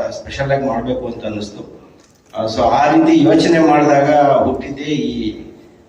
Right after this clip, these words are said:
ಸಾಂಗ್ ಕಾನ್ಸೆಪ್ಟ್. ಎಕ್ಸ್ಕ್ಲೂಸಿವ್ ಆಗಿ ಇದೇನು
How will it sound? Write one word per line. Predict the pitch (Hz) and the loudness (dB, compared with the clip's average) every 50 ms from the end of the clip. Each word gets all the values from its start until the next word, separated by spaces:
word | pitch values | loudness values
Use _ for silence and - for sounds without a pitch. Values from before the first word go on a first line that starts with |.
| - - | -6 0
ಸಾಂಗ್ | 135 135 147 160 160 | 2 4 4 4 4
ಕಾನ್ಸೆಪ್ಟ್. | 139 - - - - - - - - - - - - - - - _ - - - - _ _ _ _ _ _ - - | 4 2 0 0 -2 -4 -6 -8 -10 -14 -16 -18 -20 -20 -20 -20 _ -20 -20 -20 -20 _ _ _ _ _ _ -14 -10
ಎಕ್ಸ್ಕ್ಲೂಸಿವ್ | 139 143 - 190 208 190 180 185 175 170 | -8 -6 -4 0 0 2 2 2 2 4
ಆಗಿ | 170 170 160 | 4 2 2
ಇದೇನು | - - 156 156 156 160 160 - - - - - | 2 2 0 2 2 2 2 2 2 0 -2 -4